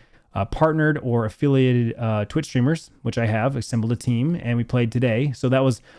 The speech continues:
the reason why I did Division today, and we'll do Division tomorrow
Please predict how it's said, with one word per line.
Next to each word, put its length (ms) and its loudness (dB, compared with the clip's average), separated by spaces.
the 80 -2
reason 220 6
why 120 4
I 40 2
did 140 0
Division 340 2
today, 560 2
and 100 4
we'll 100 4
do 100 2
Division 320 0
tomorrow 680 2